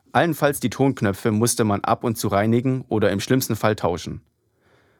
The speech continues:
Aufgrund ihrer hohen Qualität und Popularität in der Analogszene hat die Revox A siebenundsiebzig mittlerweile einen gewissen Sammlerwert erlangt.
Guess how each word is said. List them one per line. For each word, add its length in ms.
Aufgrund 420
ihrer 260
hohen 220
Qualität 520
und 160
Popularität 920
in 140
der 140
Analogszene 880
hat 180
die 80
Revox 420
A 160
siebenundsiebzig 840
mittlerweile 560
einen 160
gewissen 340
Sammlerwert 540
erlangt. 420